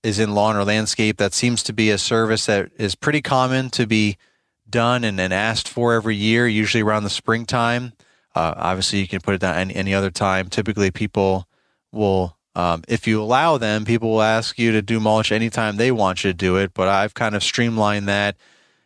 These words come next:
and, uh, changed a lot of things about my whole mulch service offerings and structure and all that. And that's, that's kind of what I just wanted to touch base on, on this episode, not to get too far into the weeds, but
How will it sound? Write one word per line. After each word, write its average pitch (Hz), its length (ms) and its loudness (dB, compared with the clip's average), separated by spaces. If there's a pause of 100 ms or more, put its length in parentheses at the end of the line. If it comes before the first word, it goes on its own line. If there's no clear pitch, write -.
(100)
and, 95 360 0
uh, - 480 -10
changed 127 640 0
a 104 380 -6
lot 123 300 2
of 131 100 -2
things 117 260 -2
about 98 320 2
my 95 160 0
whole 107 280 0
mulch 104 380 0
service 101 640 0 (440)
offerings 101 600 0
and 87 80 -6
structure 104 500 0
and 92 100 0
all 98 160 2
that. 95 220 2
And 110 80 -4
that's, 139 220 -2
that's 147 240 0
kind 139 240 -2
of 120 80 -2
what 113 100 2
I 110 80 2
just 107 220 -4
wanted 104 260 0
to - 60 -8
touch 110 200 -4
base 104 240 0
on, 98 160 2
on 95 120 0
this 104 180 0
episode, 95 500 0
not 101 160 -2
to 110 80 -2
get 95 140 0
too 113 140 -6
far 101 260 2
into 95 160 -8
the 95 100 -2
weeds, 101 440 0
but 95 260 0